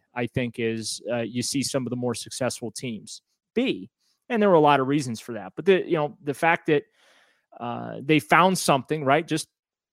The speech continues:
setting up a basketball hoop in the middle of the practice field, having guys, uh, you know, mess around before or after practice and having a little fun as teammates, uh, a little bonding there. He took 'em to the Cavaliers facility out in, uh,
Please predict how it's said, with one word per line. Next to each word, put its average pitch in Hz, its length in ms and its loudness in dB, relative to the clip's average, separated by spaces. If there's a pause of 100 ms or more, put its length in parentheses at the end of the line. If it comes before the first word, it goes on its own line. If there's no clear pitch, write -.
(140)
setting 180 380 0
up 180 100 2
a 170 40 0
basketball 156 640 2
hoop 165 260 2
in 139 140 0
the 131 240 -2
middle 156 320 -2
of 170 40 -2
the 156 60 -10
practice 156 420 -2
field, 143 300 -2
having 143 260 -2
guys, 143 480 -2
uh, 131 380 0
you 131 120 -4
know, 131 100 -2
mess 135 280 -2
around 139 280 -2
before 143 360 -2
or 131 60 0
after 131 280 -2
practice 135 580 -4
and 120 240 -10
having 139 300 -6
a 135 60 -2
little 135 200 -2
fun 139 420 -4 (420)
as 127 180 -4
teammates, 143 720 -4 (180)
uh, 117 220 -8
a 120 60 -10
little 139 220 -4
bonding 139 440 -2
there. 139 220 4
He 147 100 0
took - 240 -4
'em 143 100 -8
to 139 100 -6
the 117 80 -8
Cavaliers 139 560 -2
facility 147 640 -4
out 131 200 -2
in, 127 300 -4
uh, 120 240 -6